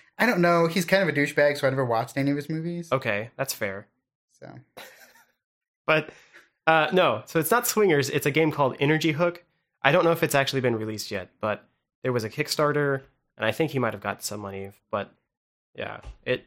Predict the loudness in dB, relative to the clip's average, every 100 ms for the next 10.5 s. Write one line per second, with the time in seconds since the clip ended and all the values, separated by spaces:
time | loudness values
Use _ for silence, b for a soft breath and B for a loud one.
0 | _ -6 -4 -2 -2 -2 0 2 2 -2
1 | -12 _ 2 4 4 2 2 2 4 4
2 | 4 4 4 2 2 0 2 2 2 2
3 | 0 0 0 0 0 -2 -2 -8 -6 -4
4 | 0 2 2 0 -2 -4 -10 _ _ _
5 | _ _ _ _ _ -4 -2 -4 -10 -18
6 | -10 -8 0 2 2 2 2 4 4 2
7 | 0 2 2 0 -2 -6 -8 -10 -8 -8
8 | -12 -20 _ _ _ _ -6 -4 -6 -10
9 | -16 _ -2 -2 -4 -2 2 0 0 0
10 | 2 4 2 2